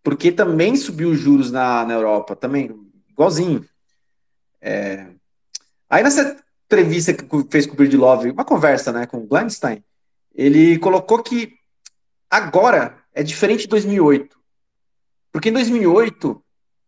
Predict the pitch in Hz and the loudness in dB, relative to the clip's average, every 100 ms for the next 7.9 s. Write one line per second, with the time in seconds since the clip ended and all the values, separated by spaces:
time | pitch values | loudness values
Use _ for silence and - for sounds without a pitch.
0 | _ _ _ 214 214 233 226 277 294 302 | _ _ _ -2 0 0 0 0 0 2
1 | 285 285 - - _ _ _ _ 131 151 | 0 0 -6 -12 _ _ _ _ -14 -14
2 | _ _ _ _ _ - 127 156 226 - | _ _ _ _ _ -12 -4 -2 0 -2
3 | - 135 180 165 196 214 - 156 196 233 | -4 -6 -4 -4 -4 -8 -8 -2 -2 -2
4 | 226 247 262 208 - 226 208 208 190 185 | -4 -4 -2 -2 -2 -4 -2 -4 -4 0
5 | 143 185 185 156 151 - - 160 180 165 | 2 2 0 -6 -10 -16 -8 -4 -2 -2
6 | 139 _ _ - 156 170 175 - 170 165 | -4 _ _ -4 -4 -4 -10 -4 -2 0
7 | 135 123 107 165 233 208 - 107 | 2 2 0 -4 -6 -8 -10 -10